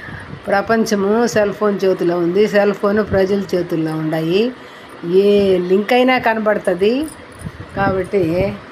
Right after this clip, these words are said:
అమాయకంగా అడుగుతుంటారు కొంతమంది, హైలీ ఎడ్యుకేటెడ్స్ కూడా అడుగుతుంటారు, "అక్క, ఎక్కడ కొన్నారక్క?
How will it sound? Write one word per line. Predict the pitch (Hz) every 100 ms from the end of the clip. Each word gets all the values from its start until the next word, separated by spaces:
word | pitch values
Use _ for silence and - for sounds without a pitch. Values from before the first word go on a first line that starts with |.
| - -
అమాయకంగా | 190 214 220 233 233 233 220 220
అడుగుతుంటారు | 220 208 208 202 190 180 175
కొంతమంది, | 180 170 175 175 180 170 196 269 - - - - -
హైలీ | - 226 247 262 294
ఎడ్యుకేటెడ్స్ | 285 247 240 262 240 226 226
కూడా | 226 240
అడుగుతుంటారు, | 226 220 196 202 190 180
"అక్క, | 196 196 240
ఎక్కడ | 240 226 208 -
కొన్నారక్క? | 262 262 220 202 196 185 151 202